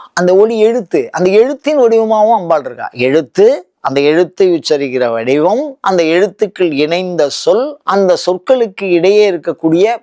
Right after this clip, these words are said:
பிணைப்பு, அதற்கு ஊடூர இருக்கக்கூடிய ஒ-, ஒலி, ஓசை ஒலியெல்லாம் ஆனான்கான்னு சொல்லுவா. அதனால அம்பாள் வந்து மந்திர ஒலியாக இருக்கிறாள். அதெல்லாம் சரிதான்,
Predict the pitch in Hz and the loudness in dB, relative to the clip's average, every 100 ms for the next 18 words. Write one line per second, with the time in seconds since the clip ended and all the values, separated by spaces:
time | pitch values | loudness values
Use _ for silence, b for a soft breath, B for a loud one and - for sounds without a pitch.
0 | _ 160 165 180 - 480 571 523 B B | _ -4 -2 -4 -2 0 0 -2 B B
1 | 139 160 190 214 165 175 220 247 240 233 | -4 -2 -4 -2 -2 0 0 0 0 0
2 | 220 190 160 170 143 160 147 139 135 - | 0 0 -2 -8 -4 -2 0 0 -2 -8
3 | - B B B - 131 202 202 120 123 | -16 B B B -4 0 0 -2 -4 0
4 | 175 196 208 220 185 180 190 180 190 208 | 0 0 -2 0 0 2 2 0 -2 -4
5 | 180 165 165 160 151 - 156 156 139 135 | -4 -4 -2 -2 -2 -4 -4 -4 -6 -6
6 | 110 - _ B B B B B B B | -6 -10 _ B B B B B B B
7 | B B - 156 185 226 208 156 127 117 | B B -4 0 0 0 0 -2 -4 -8
8 | 151 208 220 190 202 214 147 202 320 _ | -2 2 2 0 2 2 2 0 -2 _
9 | b b _ 131 143 190 220 233 226 175 | b b _ 0 0 0 0 2 2 0
10 | 170 185 208 202 190 190 196 - 247 208 | 0 0 2 2 2 2 0 0 -2 0
11 | 156 - - 135 139 120 104 B B B | -2 -4 -4 -2 -2 -4 -14 B B B
12 | _ 120 123 139 - 139 131 131 117 | _ -2 -2 -2 -2 -4 -2 -4 -6